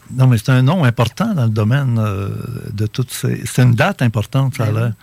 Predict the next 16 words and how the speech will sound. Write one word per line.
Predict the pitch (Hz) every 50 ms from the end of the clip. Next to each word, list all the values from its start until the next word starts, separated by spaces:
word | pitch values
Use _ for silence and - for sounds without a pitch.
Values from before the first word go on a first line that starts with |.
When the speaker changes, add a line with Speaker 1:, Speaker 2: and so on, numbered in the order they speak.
| - - - - - - -
Speaker 1:
l'air. | - 151
Speaker 2:
oui. | 165 214 240 220 _ _ _ - 214 - -
<laughs> | 214 - _ _ - - - - -
C'est | 220 - - - - - 226
clair. | 160 - 156 147 160 196 233 233 - - 170 -
Speaker 1:
Mon | 127 123 131 135
plus, | - - - 156 - -
mon | 160 151 151
plus | 143 - 151 151
jeune, | 135 110 156 180 190
Emmanuel, | 185 165 147 135 131 127 131 131 143 170 208 233 214 208 - -
est | 139 135 135
né | 135 170 226
le | 247 185 139
vingt-quatre | 117 98 135 135 127 - - - 156 202 -
février. | - - - - 156 139 139 156 156 147 147 147